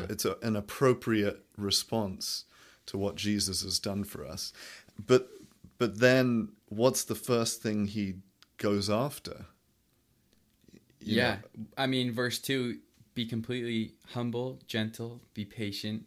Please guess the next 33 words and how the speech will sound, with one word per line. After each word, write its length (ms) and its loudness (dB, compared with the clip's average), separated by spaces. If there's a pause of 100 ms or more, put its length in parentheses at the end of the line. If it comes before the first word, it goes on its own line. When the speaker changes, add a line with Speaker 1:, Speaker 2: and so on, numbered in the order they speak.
(160)
Speaker 1:
bearing 220 2
with 160 -4
one 120 -4
another 300 -6
in 160 -4
love, 340 -6
and 200 0
then 400 2
make 340 -6
every 400 -2
effort 520 -6
to 120 -10
keep 320 -8
the 80 -6
unity 480 -4
of 160 -8
the 80 -18
Spirit 480 -10 (540)
through 140 -8
the 60 -8
bond 280 -10
of 140 -18
peace." 420 -14
Speaker 2:
Right, 280 6
because 360 2
those, 400 2
those 320 2
characteristics 960 -2
he's 240 -2
talking 380 -2
about, 380 -10
humble, 520 -2
gentle, 680 -4